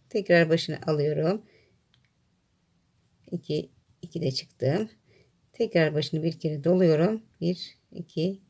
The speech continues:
de bir kere daha doluyoruz. Bir,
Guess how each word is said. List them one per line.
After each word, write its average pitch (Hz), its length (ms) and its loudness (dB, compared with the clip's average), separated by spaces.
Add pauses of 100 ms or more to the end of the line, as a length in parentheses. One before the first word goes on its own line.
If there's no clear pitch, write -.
(960)
de 170 200 -4 (680)
bir 180 160 -4
kere 151 260 0
daha 143 220 -2
doluyoruz. 156 640 -2 (1800)
Bir, 165 200 -8